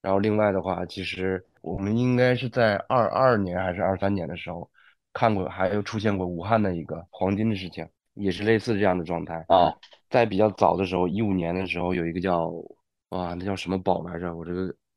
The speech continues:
Speaker 1: 脑子不太转。易租宝还是，还叫什么来着？当时还在央视上做广告的。当时他给大家的一个承诺的回报率的话，大概是
Speaker 2: 嗯。
Speaker 1: 二十个点左右。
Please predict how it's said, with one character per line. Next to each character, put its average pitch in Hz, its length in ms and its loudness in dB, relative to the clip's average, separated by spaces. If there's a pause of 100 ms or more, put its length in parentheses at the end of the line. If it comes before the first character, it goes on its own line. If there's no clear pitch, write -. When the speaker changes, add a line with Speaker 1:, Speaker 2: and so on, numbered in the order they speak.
(260)
Speaker 1:
脑 85 220 -4
子 92 200 -4
不 - 120 -12
太 92 160 -4
转。 85 240 -6 (300)
易 117 120 -2
租 117 140 -2
宝 104 160 4
还 - 180 -4
是， 90 140 -4
还 87 180 -6
叫 90 140 0
什 85 100 -8
么 82 80 -6
来 82 140 -6
着？ - 100 -16 (140)
当 98 160 0
时 101 80 -2
还 101 80 4
在 95 100 2
央 98 220 2
视 101 100 -6
上 95 160 2
做 95 120 0
广 82 260 0
告 85 180 2
的。 - 140 -10
当 104 140 2
时 101 160 -2
他 104 120 6
给 101 80 2
大 98 120 4
家 95 180 4
的 95 100 0
一 92 60 0
个 90 220 -2
承 87 200 -4
诺 95 140 0
的 90 60 -2
回 - 120 -6
报 90 140 0
率 95 80 0
的 90 80 -2
话， 87 100 -2
大 87 140 -2
概 87 60 -2
是 90 80 4
Speaker 2:
嗯。 85 40 4
Speaker 1:
二 95 140 4
十 - 80 -12
个 87 60 -12
点 82 180 -6
左 80 160 -10
右。 80 100 -12